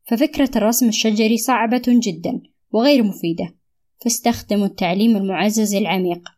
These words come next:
أو ما يسمى ب Deep Reinforcement Learning،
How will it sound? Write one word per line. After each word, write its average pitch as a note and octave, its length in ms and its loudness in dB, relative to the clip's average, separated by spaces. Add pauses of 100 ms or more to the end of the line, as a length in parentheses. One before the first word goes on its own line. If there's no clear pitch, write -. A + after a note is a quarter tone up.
(160)
أو G#3+ 320 2
ما G3+ 180 0
يسمى F#3 560 0
ب G#3+ 420 -2 (300)
Deep A#3+ 320 0 (220)
Reinforcement G3+ 960 -2
Learning، F#3 560 -4